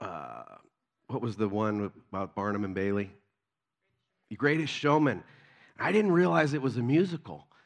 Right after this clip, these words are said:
And we, we sat down and they started doing the thing and the big drums, and I was like,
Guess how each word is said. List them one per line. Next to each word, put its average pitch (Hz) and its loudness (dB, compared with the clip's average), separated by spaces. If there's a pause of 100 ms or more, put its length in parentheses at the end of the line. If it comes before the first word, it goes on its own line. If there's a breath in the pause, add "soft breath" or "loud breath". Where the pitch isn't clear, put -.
(320 soft breath)
And 123 -6
we, 139 2
we 113 -8
sat 147 -4
down 147 -2
and 117 -4
they 110 -6
started 123 -8
doing 135 2
the 110 -8
thing 131 -2
and 104 -4
the 82 -10
big - 0
drums, 131 2
and 120 -8
I 117 -6
was 117 -6
like, 120 -8